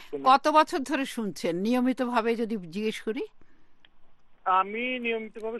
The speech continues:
Speaker 1: শুনছি দুই হাজার সাত থেকে, মনে হচ্ছে আমার খুব নিয়মিত আর কি।
Speaker 2: আচ্ছা।
Speaker 1: দুই হাজার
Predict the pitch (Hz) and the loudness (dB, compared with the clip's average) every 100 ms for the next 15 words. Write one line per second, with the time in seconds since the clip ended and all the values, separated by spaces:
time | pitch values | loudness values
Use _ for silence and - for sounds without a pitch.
0 | - 240 220 220 202 196 208 208 208 208 | -10 -12 -12 -6 0 2 2 2 2 0
1 | 170 - 196 190 - - - - - 196 | -10 -2 0 0 -2 -20 -20 -20 -12 -8
2 | 185 180 147 147 151 160 - 156 - 147 | -2 -2 -4 -6 -4 -6 -4 -4 -6 -12
3 | 147 139 127 127 123 - 117 - - - | -8 -8 -6 -4 -4 -8 -18 -18 -20 -2
4 | 160 160 - 190 135 - - - - - | -2 -2 -6 -12 -12 -18 -20 -20 -20 -12
5 | - 220 196 143 - - - - - - | -6 -4 -6 -10 -20 -20 -20 -20 -20 -10
6 | 139 139 | -6 -6